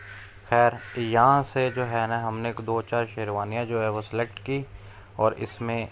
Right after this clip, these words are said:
एक आधी जो है मुझे अच्छी लगी, जो कि हमने select कर दी। उसका order जो था वो भी हमने दे दिया, ठीक है, और वो मिल जाएगी इंशाल्लाह ताला, क्योंकि, अ,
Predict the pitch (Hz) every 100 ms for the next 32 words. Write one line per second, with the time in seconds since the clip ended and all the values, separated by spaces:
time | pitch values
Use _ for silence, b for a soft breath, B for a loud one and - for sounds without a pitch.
0 | - 117 113 117 110 117 113 110 107 104
1 | 107 101 - 110 - 123 113 113 117 107
2 | 113 113 117 107 110 110 - 113 104 -
3 | 110 110 113 113 104 104 101 110 - 113
4 | 113 113 117 107 B B B B 101 117
5 | 113 117 113 110 113 117 110 107 107 110
6 | 104 104 104 101 98 104 - 120 113 -
7 | 117 101 B B - 104 104 98 104 120
8 | 131 - 117 113 113 104 101 98 101 104
9 | 110 98 104 98 113 - 120 120 - 123